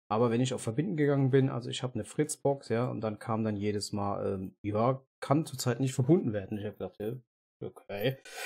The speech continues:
Also hatte bis jetzt noch nie Probleme gehabt mit solchen Sachen und, ähm, ja, dann hab ich mal geguckt in den Einstellungen hier und hab das von Auto, also automatisch quasi hier auf A N A C umgestellt.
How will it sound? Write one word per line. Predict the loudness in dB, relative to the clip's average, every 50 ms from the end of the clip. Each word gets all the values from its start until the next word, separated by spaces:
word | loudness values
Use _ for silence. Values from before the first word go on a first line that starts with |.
| -10 -10 -12 -10 -6
Also | -6 -4 -2 0 -2
hatte | 0 2
bis | 2 2 2
jetzt | 2 4 6
noch | 8 8
nie | 8
Probleme | 8 6 6 6 6 6 6 6 4
gehabt | 4 2 2 2
mit | 0 0 2
solchen | 2 2 2 2 2
Sachen | 2 2 2 2 2 0 0
und, | 0 -2 -2 0 0 0 0 0 -2 -2 -4
ähm, | -4 -4 -2 -4 -4 -4
ja, | -2 0 0 0
dann | 0 -2
hab | -2 -4
ich | -2 -2
mal | -2
geguckt | -2 -2 -2 -4 -4 0 2
in | 2 2
den | 2 0
Einstellungen | -4 -4 -4 -2 0 2 2 4 4 2
hier | 2 2 2 2 2 0 -4 _ _ _ _ _ _ _ -4
und | -4 -2 -2
hab | -2 -4 -4 _
das | -2 -2 -2 -2
von | -2 -4 -4 -4 -4
Auto, | -2 -2 -2 -2 2 2 2 2 2 0 -2
also | -2 -4 -2 -2
automatisch | -2 -2 -2 -2 0 0 0 0 0 0 -2 -2 -2 -4
quasi | -2 -2 -2 -2 -2 -2
hier | -2 -2 -2
auf | -2 -4 -6 -10 _ -8
A | -4 -2 -2 -2 -4 -4
N | -2 -2 -2 -2 -2
A | -4 -4 -4 -4 -2
C | 0 0 2 2 2
umgestellt. | 2 2 0 0 -2 0 2 4 4 4 4 2 -6